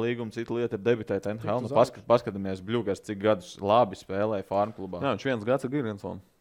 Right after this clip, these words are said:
Speaker 3: arī deviņdesmit ceturtais.
Speaker 2: Ā, viņš ir
Speaker 3: Viņam
Speaker 2: tik labi, man likās, viņš ir
Speaker 3: Jā, jā.
Speaker 2: jaunāks, es nezināju
Speaker 3: Jā, viņam
Speaker 2: šo.
Speaker 3: Brački ir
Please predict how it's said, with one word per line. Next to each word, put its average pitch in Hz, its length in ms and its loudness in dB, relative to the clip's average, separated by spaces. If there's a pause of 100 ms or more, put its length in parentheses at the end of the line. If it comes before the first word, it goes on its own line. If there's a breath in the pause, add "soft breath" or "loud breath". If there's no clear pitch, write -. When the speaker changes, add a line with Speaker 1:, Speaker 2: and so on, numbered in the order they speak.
(120)
Speaker 3:
arī 120 160 -6
deviņdesmit 92 260 -10
ceturtais. 98 440 -10 (360)
Speaker 2:
Ā, - 80 -10
viņš - 240 -2
ir - 60 -6
Speaker 3:
Viņam 110 100 -4
Speaker 2:
tik - 60 -10
labi, 190 160 0
man 160 80 -4
likās, 175 240 -6
viņš - 80 -12
ir - 60 -8
Speaker 3:
Jā, 139 40 -6
jā. 180 80 -4
Speaker 2:
jaunāks, 143 300 -8
es - 80 -20
nezināju 135 260 -10
Speaker 3:
Jā, 120 80 -8
viņam 101 160 -8
Speaker 2:
šo. 95 80 -8
Speaker 3:
Brački 117 300 0
ir 98 60 -4